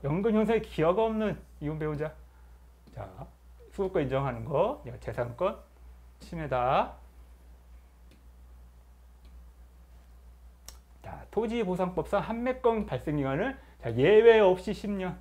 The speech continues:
재산권 침해한다. 자, 한매권 발생 기간을 취득일로부터 십 년 이내로 제한한 거. 자, 취득일로부터 십 년 넘어가서 이제 공익사업이 폐지될 수 있거든요.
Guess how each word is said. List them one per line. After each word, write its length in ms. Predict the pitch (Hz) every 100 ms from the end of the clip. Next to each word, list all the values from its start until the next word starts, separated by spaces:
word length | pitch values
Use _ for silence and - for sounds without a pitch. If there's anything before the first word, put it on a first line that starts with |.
| - - - - -
재산권 640 | - 135 160 147 196 240 - -
침해한다. 600 | - 196 170 147 147 147 - - - - - - - - - - - - - - - - - - - -
자, 100 | 117
한매권 440 | 147 185 214 165
발생 200 | 175 160
기간을 460 | 131 131 190 123 -
취득일로부터 840 | - 247 247 240 240 208 - 180 - - -
십 200 | - 208
년 220 | 202 196 - - - - - -
이내로 220 | 143 156
제한한 280 | 139 113 101
거. 280 | 101 135 - - -
자, 80 | 127
취득일로부터 400 | 170 226 247 233
십 180 | 214 233
년 300 | 233 214 - - - -
넘어가서 840 | 170 214 214 214 196 190 277 311 202
이제 260 | 196 285 - - - -
공익사업이 420 | 202 208 208 190
폐지될 240 | 190 220 196
수 140 | -
있거든요. 280 | 123 117